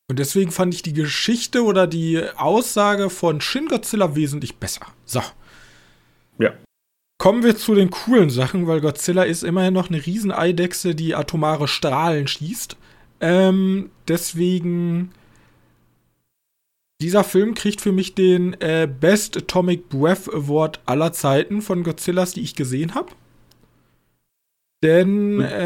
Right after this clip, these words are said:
Speaker 2: und eine
Speaker 1: äh,
Speaker 2: sehr coole Verfolgungsjagd.
Speaker 1: Ja.
Speaker 2: Alles da im Wasser ist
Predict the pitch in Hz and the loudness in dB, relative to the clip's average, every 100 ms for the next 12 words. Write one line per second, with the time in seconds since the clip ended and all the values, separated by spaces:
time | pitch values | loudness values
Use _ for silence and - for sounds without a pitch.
0 | 180 180 - 143 123 139 143 147 135 135 | 0 2 4 2 4 2 2 2 2 2
1 | 127 - 127 104 95 95 82 85 - _ | 0 4 2 2 -4 -2 -4 -4 -12 _
2 | _ _ _ _ _ _ _ - 139 117 | _ _ _ _ _ _ _ -6 -2 0
3 | 131 240 - _ _ _ _ 117 127 135 | 0 -4 -10 _ _ _ _ -2 0 0
4 | 127 101 123 120 120 120 - | 2 2 0 -2 -2 -4 -6